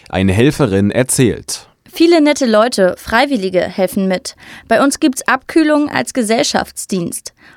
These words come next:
Speaker 2: Hauptsächlich kommen Leute, die keine Klimaanlage zu Hause haben. Die halten es sonst einfach nicht mehr aus. Und deswegen bieten wir eine vierundzwanzig-Stunden-Betreuung an.
Speaker 1: Doch was für Menschen gilt, das gilt auch für Tiere. Diese sollen nicht länger als zwei Minuten im Auto gelassen werden.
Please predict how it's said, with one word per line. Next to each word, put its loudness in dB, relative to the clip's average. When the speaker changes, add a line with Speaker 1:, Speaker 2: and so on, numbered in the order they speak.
Speaker 2:
Hauptsächlich 0
kommen 2
Leute, 2
die -6
keine -2
Klimaanlage 0
zu -2
Hause 0
haben. -2
Die 2
halten 0
es -4
sonst 0
einfach -2
nicht 0
mehr 4
aus. -6
Und 2
deswegen 2
bieten 0
wir 2
eine 2
vierundzwanzig-Stunden-Betreuung 0
an. -2
Speaker 1:
Doch 2
was 0
für 4
Menschen 2
gilt, 2
das 2
gilt 4
auch 2
für -2
Tiere. 2
Diese 2
sollen 4
nicht -2
länger 4
als 0
zwei 0
Minuten 2
im 2
Auto 0
gelassen 2
werden. 2